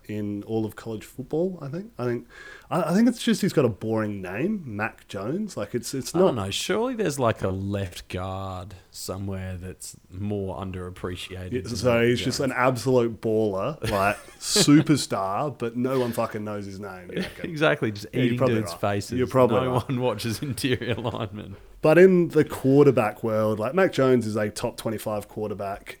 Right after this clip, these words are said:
Speaker 1: at the college football level, and I think people think of him, and because he's not Tua and he's not top five, he's automatically, like,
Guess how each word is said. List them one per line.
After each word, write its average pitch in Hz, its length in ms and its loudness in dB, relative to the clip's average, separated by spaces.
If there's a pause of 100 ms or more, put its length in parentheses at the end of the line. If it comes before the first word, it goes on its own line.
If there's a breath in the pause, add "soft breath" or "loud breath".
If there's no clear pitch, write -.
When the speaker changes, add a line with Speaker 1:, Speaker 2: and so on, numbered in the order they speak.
Speaker 1:
at 104 140 -6
the 110 60 -10
college 104 320 -6
football 104 280 -6
level, 143 460 0
and 107 480 -4
I 110 80 -6
think 139 240 0
people 131 300 -2
think 131 320 0
of 117 140 -2
him, 117 360 2
and 110 240 -6
because 120 320 0
he's 113 180 -2
not 117 320 -4
Tua 107 420 -2
and 110 100 -8
he's 101 140 -8
not 113 280 -2 (160)
top - 240 -6
five, 107 720 0
he's 110 300 -4
automatically, 107 800 -4
like, 101 360 -8